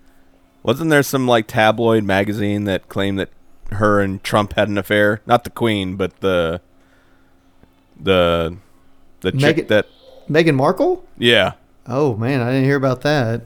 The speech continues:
Speaker 2: That would be a shocker.
Speaker 1: Again, it was, like, a tabloid thing, but I remember seeing it and I started laughing.
Speaker 2: <sighs> Probably one of those fucking English tabloids. They're the worst. Um, seven, guy I brought up earlier tonight, Henry Kissinger.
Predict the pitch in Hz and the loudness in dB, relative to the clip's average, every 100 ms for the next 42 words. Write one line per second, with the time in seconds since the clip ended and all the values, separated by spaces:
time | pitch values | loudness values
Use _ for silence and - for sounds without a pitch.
0 | - 135 147 131 123 107 135 127 117 139 | -4 2 2 2 -4 -4 -2 -2 -2 -4
1 | 131 120 135 139 - - _ - 107 107 | -4 -2 -2 -2 -6 -20 _ -6 -2 2
2 | 101 98 98 104 90 - 107 90 92 90 | 2 2 0 0 -2 0 2 2 2 0
3 | 85 - 98 85 90 85 - - - - | -2 -4 -6 -4 -8 -10 -14 -20 -20 -20
4 | - - - - 101 107 101 - 98 95 | -20 -20 -20 -6 2 2 2 0 -2 -2
5 | 92 87 - 95 87 90 90 90 92 - | -4 -6 -4 -2 0 0 -2 -4 -12 -18
6 | - - - 117 123 95 - - - - | -20 -20 -10 -6 -4 -6 -12 -16 -16 -14
7 | - - - - - - 143 131 113 113 | -18 -20 -20 -20 -10 -2 0 2 0 -4
8 | 117 110 120 120 117 107 113 - 113 107 | -4 -6 -6 -6 -6 -6 -8 -6 -8 -6
9 | 110 113 113 107 120 110 107 113 117 - | -6 -6 -6 -6 -8 -6 -8 -6 -6 -8
10 | - - - - - 135 131 - 151 147 | -16 -20 -20 -12 0 0 0 2 2 4
11 | 135 135 131 - 143 131 120 127 131 127 | 2 0 -4 -6 -2 0 0 0 0 0
12 | 131 135 127 123 123 131 - 117 147 151 | 0 2 0 -4 -4 -4 -6 -2 0 0
13 | 139 - 120 - 113 113 117 | -2 -2 -6 -6 -12 -10 -10